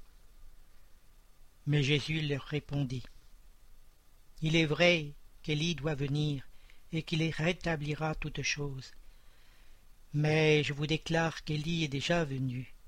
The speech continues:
et ils ne l'ont point connu, mais l'ont fait souffrir comme ils ont voulu.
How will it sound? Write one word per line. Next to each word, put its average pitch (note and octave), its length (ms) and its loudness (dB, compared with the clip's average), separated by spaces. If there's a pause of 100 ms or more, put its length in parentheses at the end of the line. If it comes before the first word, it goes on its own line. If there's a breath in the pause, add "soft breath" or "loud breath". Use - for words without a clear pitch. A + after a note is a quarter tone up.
(580 soft breath)
et D#3+ 160 2
ils D#3 100 4
ne D#3 140 4
l'ont D3+ 200 2
point D#3+ 320 0
connu, C3+ 500 -6 (1160 soft breath)
mais D#3 160 4
l'ont D#3 160 4
fait D#3 260 0
souffrir D#3+ 720 -4
comme D3+ 200 0
ils C3+ 260 -2
ont D#3 120 4
voulu. C#3 420 -2